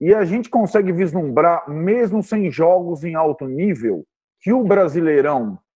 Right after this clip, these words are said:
que vem aí, sem torcida, com trinta e oito rodadas, vai ser super complexo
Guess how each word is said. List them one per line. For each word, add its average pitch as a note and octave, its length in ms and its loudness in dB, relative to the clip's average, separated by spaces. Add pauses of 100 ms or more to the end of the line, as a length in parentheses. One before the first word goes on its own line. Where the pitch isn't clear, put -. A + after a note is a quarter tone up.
(720)
que C#3 120 -4
vem D3+ 380 -6
aí, C#3+ 420 0 (540)
sem G#3 360 0
torcida, C#3 800 -2 (240)
com E3+ 360 -4
trinta F3+ 300 0
e - 20 4
oito D#3+ 200 0
rodadas, A#2+ 640 0
vai D3+ 200 2
ser G#3 500 -4 (260)
super - 540 -4
complexo D#3+ 920 -2